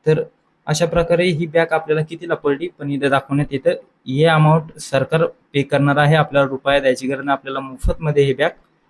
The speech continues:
भेटणार आहे. पॅकेजिंग आहे बावीस किलोची, पण दाखवण्यात आलेलं आहे. तर अशा प्रकारे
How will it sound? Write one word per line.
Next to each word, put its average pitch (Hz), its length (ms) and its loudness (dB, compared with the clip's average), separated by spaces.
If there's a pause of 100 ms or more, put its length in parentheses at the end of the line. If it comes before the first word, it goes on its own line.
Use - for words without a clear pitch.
(100)
भेटणार 156 340 2
आहे. 123 200 2 (180)
पॅकेजिंग 147 440 0
आहे 151 200 4
बावीस 139 380 2
किलोची, 127 340 -6
पण 147 200 -4
दाखवण्यात 123 400 -2
आलेलं 117 260 -2
आहे. 113 100 -6 (460)
तर 156 60 -2 (140)
अशा 147 180 0
प्रकारे 160 460 2